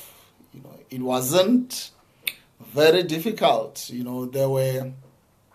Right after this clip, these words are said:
a thousand other trees which had,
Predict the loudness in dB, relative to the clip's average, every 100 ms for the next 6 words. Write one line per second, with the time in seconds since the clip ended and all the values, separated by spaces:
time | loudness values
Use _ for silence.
0 | _ _ _ -4 -4 -4 4 6 6 0
1 | 0 -2 -2 0 2 0 -4 -8 -8 -8
2 | -14 -14 -14 -18 _ _ _ _ -8 -6
3 | -4 -6 -10